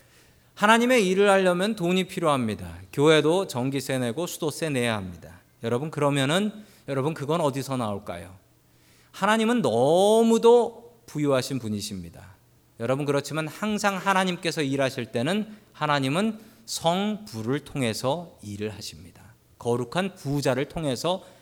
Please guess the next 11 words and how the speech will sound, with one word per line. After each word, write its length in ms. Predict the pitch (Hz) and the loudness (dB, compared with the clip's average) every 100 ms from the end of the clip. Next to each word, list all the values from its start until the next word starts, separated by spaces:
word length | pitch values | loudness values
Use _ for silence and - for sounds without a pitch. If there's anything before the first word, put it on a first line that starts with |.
| _ | _
하나님의 560 | - 147 143 135 127 | -2 0 2 2 2
일을 460 | 113 160 190 - - _ | 2 2 0 -8 -20 _
하신다라는 720 | - 143 147 127 160 127 139 | -8 -4 -2 0 0 0 -2
것입니다. 480 | 117 - - - - _ _ _ - - - - - _ | -4 -8 -12 -20 -20 _ _ _ -20 -20 -20 -20 -20 _
여러분, 220 | 160 202 | 2 4
솔로몬을 600 | 240 247 262 254 233 254 | 4 2 4 4 6 4
왜 160 | 147 175 | 6 6
이렇게 240 | 190 190 | 6 2
부자로 420 | 180 147 147 147 | -2 -2 0 2
만들어 400 | 139 123 117 117 | 2 0 0 -2
주셨을까요? 880 | 107 104 - 104 104 95 92 90 85 | -2 -6 -10 -8 -10 -8 -8 -8 -10